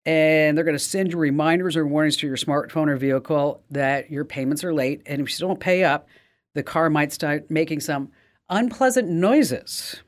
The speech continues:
talking about buzzes and hums and chirps. Uh, maybe the A C stops working.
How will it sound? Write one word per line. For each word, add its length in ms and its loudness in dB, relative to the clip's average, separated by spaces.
talking 160 2
about 340 0
buzzes 520 0
and 120 -6
hums 480 0
and 200 -6
chirps. 600 -4
Uh, 240 -4
maybe 340 2
the 200 0
A 140 4
C 460 -2
stops 520 -4
working. 340 -10